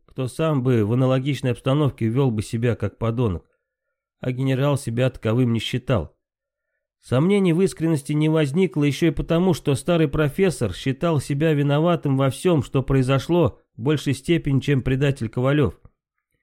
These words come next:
Научном азарте он с коллегами не учёл возможных последствий. Мечтая создать средства выживания, как теперь был убеждён Лемех, они открыли или приоткрыли врата ада.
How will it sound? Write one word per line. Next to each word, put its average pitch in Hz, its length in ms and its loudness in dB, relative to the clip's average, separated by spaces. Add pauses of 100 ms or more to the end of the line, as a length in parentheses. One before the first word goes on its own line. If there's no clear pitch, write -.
(260)
Научном 120 460 0
азарте 113 520 0
он 127 200 -4
с - 80 -10
коллегами 123 680 0
не 113 100 -2
учёл 147 340 0
возможных 135 560 0
последствий. 135 680 -2 (600)
Мечтая 113 400 -2
создать 110 420 -2
средства 113 400 0
выживания, 110 800 0
как 92 180 -8
теперь 110 320 -2
был 101 160 -2
убеждён 104 440 -2
Лемех, 123 340 2 (460)
они 139 220 -2
открыли 151 480 2
или 131 180 4
приоткрыли 139 520 0
врата 139 580 2
ада. 92 260 -2